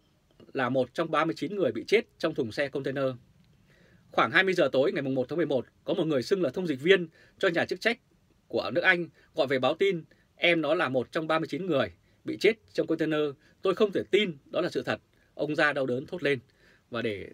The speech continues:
gần hình ảnh lại, các bạn thấy đây là những hình ảnh cô gái rất trẻ và tuổi đời,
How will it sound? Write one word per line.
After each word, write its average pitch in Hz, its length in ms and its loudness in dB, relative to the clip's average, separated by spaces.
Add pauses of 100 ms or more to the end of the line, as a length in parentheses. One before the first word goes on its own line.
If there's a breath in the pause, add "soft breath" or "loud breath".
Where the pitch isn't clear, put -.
gần 123 300 -4
hình 120 140 -4
ảnh 110 120 -6
lại, - 160 -2
các 151 80 -8
bạn 135 160 -2
thấy 131 320 -2
đây 160 120 0
là 135 60 -2
những 135 160 -6
hình 131 160 -8
ảnh 92 200 -8
cô 139 100 0
gái 127 200 -2
rất 247 180 2
trẻ 123 280 2 (520 soft breath)
và 107 180 -8
tuổi 107 180 -2
đời, 110 320 -2